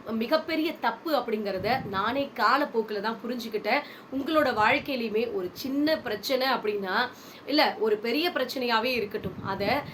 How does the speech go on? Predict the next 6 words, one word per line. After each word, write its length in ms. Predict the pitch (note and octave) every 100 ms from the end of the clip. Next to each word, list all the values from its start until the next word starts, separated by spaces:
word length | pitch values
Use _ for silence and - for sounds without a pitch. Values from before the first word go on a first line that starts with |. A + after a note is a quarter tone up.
| - -
கண்ணுக்கு 460 | A#3 C#4+ D#4+ - C4
முன்னாடி 520 | A#3+ C#4 D4 A#3 A#3+ - -
கொஞ்சம் 280 | A3+ A#3+ G3+
தூரமா 340 | C4+ D4+ D4
வச்சு 240 | A3 G3 B3
பாருங்க. 340 | G3 F3+ F3